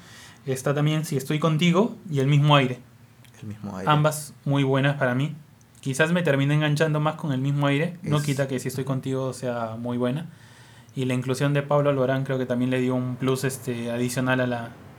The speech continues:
Speaker 1: a la canción, ¿no?
Speaker 2: Sí, yo no fui muy fan del de Pablo Alborán, pero sí El Mismo Aire es una canción muy buena también, que tiene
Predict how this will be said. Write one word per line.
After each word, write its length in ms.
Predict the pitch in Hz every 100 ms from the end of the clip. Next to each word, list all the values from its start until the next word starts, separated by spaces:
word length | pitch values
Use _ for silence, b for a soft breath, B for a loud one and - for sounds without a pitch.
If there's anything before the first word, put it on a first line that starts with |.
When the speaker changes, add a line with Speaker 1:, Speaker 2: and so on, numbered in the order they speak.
| - - - - - - - - -
Speaker 1:
a 40 |
la 100 | 123
canción, 360 | 120 123 135 107
¿no? 140 | 135 - -
Speaker 2:
Sí, 320 | - 104 92 104
yo 120 | 127
no 100 | 127
fui 120 | 135
muy 160 | 131 131
fan 320 | 127 151 160
del 160 | 139 131
de 100 | 120
Pablo 260 | 139 139
Alborán, 380 | 143 127 147 -
pero 200 | - 107
sí 140 | 107 127
El 100 | 117
Mismo 320 | 127 127 123
Aire 240 | 123 120
es 160 | 117 -
una 160 | 120
canción 480 | 113 98 - 113 107
muy 120 | 107
buena 300 | 107 113 123
también, 320 | 147 127 117 135
que 120 | 110
tiene 580 | 101 98 104 98 95